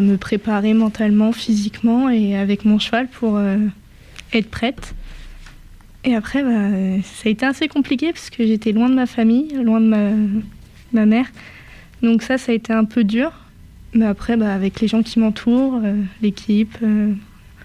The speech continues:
mon entraîneur et tout, euh, tout s'est bien passé. Ils ont... Et ça s'est déroulé comme une compétition normale. <laughs>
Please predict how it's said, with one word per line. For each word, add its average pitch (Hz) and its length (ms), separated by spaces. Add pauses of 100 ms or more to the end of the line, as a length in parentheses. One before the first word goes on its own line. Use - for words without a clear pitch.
(360)
mon 226 120
entraîneur 214 520
et 214 80
tout, 240 320
euh, 202 160
tout - 100
s'est - 140
bien 214 180
passé. 202 340
Ils 220 280
ont... 196 80 (1120)
Et 233 80
ça 220 160
s'est 214 140
déroulé 208 260
comme 208 180
une 202 80
compétition 208 460
normale. 208 380
<laughs> - 40